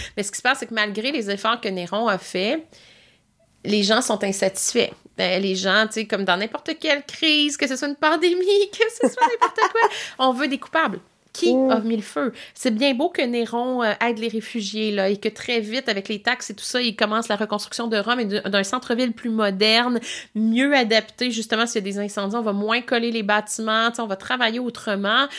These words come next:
Speaker 1: on va s'assurer qu'il y ait de l'eau dans tous les quartiers amenés par les aqueducs pour que s'il y a un incendie dans un quartier, on ait tout de suite accès à, à de l'eau, euh, très proche des bâtiments. Tu sais, tout va être repensé, en fait.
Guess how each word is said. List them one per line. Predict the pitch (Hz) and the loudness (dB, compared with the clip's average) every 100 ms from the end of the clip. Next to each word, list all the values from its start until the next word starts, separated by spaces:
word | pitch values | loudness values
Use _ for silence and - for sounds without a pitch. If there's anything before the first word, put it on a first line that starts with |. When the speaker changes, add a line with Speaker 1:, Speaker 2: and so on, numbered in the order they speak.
| - - | -12 -4
Speaker 1:
on | 202 | -2
va | 208 202 202 | 2 0 -2
s'assurer | - 233 247 277 | -6 -6 -4 -2
qu'il | 247 | 0
y | |
ait | |
de | 208 | 0
l'eau | 214 247 | 0 -2
dans | 226 208 | -2 -2
tous | 208 - | -4 -4
les | 254 240 | -4 -2
quartiers | 226 208 - 233 | -4 -4 -6 -2
amenés | 233 | 0
par | 233 | 0
les | 202 196 | -2 -2
aqueducs | 202 208 190 247 - | -2 -2 -4 -6 -6
pour | 208 | -6
que | 226 | -4
s'il | 214 - - 269 | -4 -6 -2 2
y | 240 | 2
a | |
un | 214 | 2
incendie | 208 214 214 | 0 0 0
dans | 226 208 | 0 0
un | |
quartier, | 202 196 - 247 | -2 -6 -2 -2
on | |
ait | 208 | -2
tout | 202 262 | -4 -6
de | |
suite | - 254 240 | -6 -2 -2
accès | 220 - 247 - | -2 0 0 2
à, | 202 196 202 | -4 -2 -4
à | |
de | 190 202 | -2 -4
l'eau, | 208 240 254 - - - - | 0 0 0 -6 -14 -6 4
euh, | 190 185 147 160 180 | 6 6 4 0 -2
très | - - | 0 0
proche | - - - - - | 0 -2 -2 0 -2
des | 214 | -2
bâtiments. | 190 208 - 226 294 | -2 -4 -2 -2 -2
Tu | 330 | -2
sais, | |
tout | 330 440 480 | 2 2 4
va | |
être | 240 - | 0 0
repensé, | 226 220 - 208 - 139 | -2 0 -4 -4 -4 -4
en | - | -4
fait. | - - | -6 -8